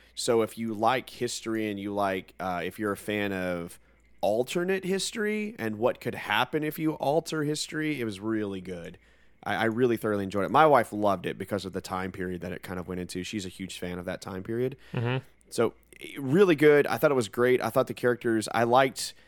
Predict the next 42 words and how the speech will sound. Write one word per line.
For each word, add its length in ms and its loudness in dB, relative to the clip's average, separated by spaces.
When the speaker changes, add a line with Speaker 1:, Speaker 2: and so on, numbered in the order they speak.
Speaker 1:
seeing, 480 2
uh, 220 2
the 80 -4
characters 420 0
expanded 720 -2
more 220 0
this 140 -2
season, 480 -2
and 240 -6
I 60 -4
think 220 -8
there 120 -4
were 280 -2
some, 440 -4
some 220 0
more 240 2
breakout 680 -2
scenes 600 -4
and 160 -8
stars 580 -2
in 200 -10
this, 420 -6
in 140 -10
this 160 -8
season. 400 -6
So 180 -2
it's 140 0
gonna 140 -4
be, 280 -4
I, 200 -2
I 40 -2
can't 160 2
wait 100 4
for 80 -4
three. 400 -2
Like, 240 2
the 80 0
way, 440 4
the 80 4
way 160 8
things 240 2
progressed, 720 4